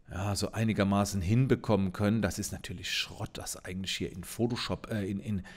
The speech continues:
in raw zu machen, aber ja, man kann's, äh, man kann's probieren. Also das macht, wie gesagt, für mich kaum Sinn. Schauen wir mal.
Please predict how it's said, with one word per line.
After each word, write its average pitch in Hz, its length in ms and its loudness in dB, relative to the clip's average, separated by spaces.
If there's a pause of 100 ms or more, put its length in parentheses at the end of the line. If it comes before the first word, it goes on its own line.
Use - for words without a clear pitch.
(280)
in 107 160 2
raw 104 380 10
zu 110 160 0
machen, 92 300 2
aber 98 280 2 (440)
ja, - 200 -16
man - 220 -16
kann's, - 460 -6
äh, - 340 -16 (120)
man 101 220 -10
kann's 113 300 -2
probieren. 90 560 0
Also 90 200 -2
das - 480 -2
macht, 92 240 -2
wie 98 120 2
gesagt, 98 280 2
für 104 120 2
mich 117 280 4 (840)
kaum 170 460 12
Sinn. 180 560 10 (1500)
Schauen 95 220 2
wir 120 80 8
mal. 123 500 10